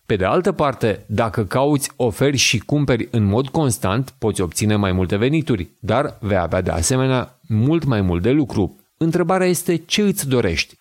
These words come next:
încă un loc de muncă sau vrei doar să investești? Nu există un răspuns corect sau greșit.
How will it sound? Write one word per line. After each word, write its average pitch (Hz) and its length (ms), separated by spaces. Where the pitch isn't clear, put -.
încă 135 280
un 101 140
loc 101 160
de 107 100
muncă 202 340
sau 170 340
vrei 190 200
doar 156 220
să 147 140
investești? 98 680
Nu 170 160
există 185 400
un 135 100
răspuns 123 460
corect 120 400
sau 110 240
greșit. 95 500